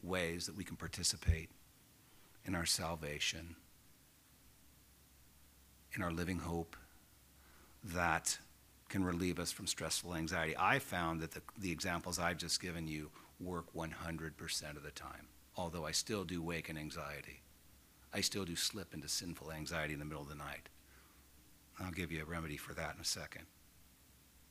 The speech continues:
In conclusion, God raised Jesus from the dead, causing those whom he called to be his own to be born again so that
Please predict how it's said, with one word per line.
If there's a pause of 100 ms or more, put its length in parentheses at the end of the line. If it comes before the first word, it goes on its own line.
(580)
In
conclusion, (1600)
God
raised
Jesus
from
the
dead, (1400)
causing
those (1700)
whom
he
called
to
be
his
own (240)
to
be
born
again (640)
so
that